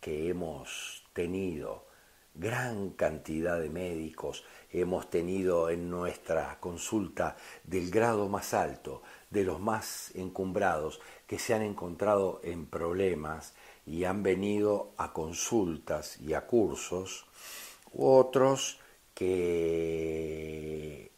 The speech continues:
han, de la formación, que cuentan con la formación más rígida, como psiqui-, psiquiatras que han venido a cursos o a charlas,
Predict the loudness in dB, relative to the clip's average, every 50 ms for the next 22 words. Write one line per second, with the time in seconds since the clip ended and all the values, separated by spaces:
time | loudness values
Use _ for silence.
0 | _ 0 2 4 4 4 2 -4 -6 -8 -8 -10 -6 -4 0 0 0 -2 -2 -8
1 | -8 -8 -8 -8 -8 -4 0 2 2 2 0 -4 -10 -18 -20 -20 -20 _ -10 -10
2 | -4 0 0 0 0 0 -2 -4 -2 0 2 2 2 2 0 0 -2 -2 0 -2
3 | -4 -4 -2 -2 -2 -2 -2 -4 -4 -4 -4 -6 -6 -6 -4 -4 -2 -2 -4 -6
4 | -8 -6 -2 0 2 2 0 0 -4 -12 -18 -20 -20 -20 -20 -20 -16 -10 -8 -6
5 | -6 -4 -4 -6 -6 -8 -8 -8 -8 -8 -8 -10 -10 -8 -8 -10 -10 -10 -12 -14
6 | -10 -6 -4 -4 -4 -2 -2 -2 -2 -2 -4 -4 -4 -4 -6 -8 -16 -18 -20 -20
7 | -20 -20 _ _ -4 -2 2 2 2 2 2 2 0 0 0 0 0 0 0 2
8 | 0 0 -2 -6 -10 -8 -4 -2 -2 -2 -4 -6 -8 -12 -12 -14 -14 -14 -16 -8
9 | -4 -2 -2 -2 -2 -2 0 0 0 0 0 -2 -2 -2 -2 -4 -6 -8 -14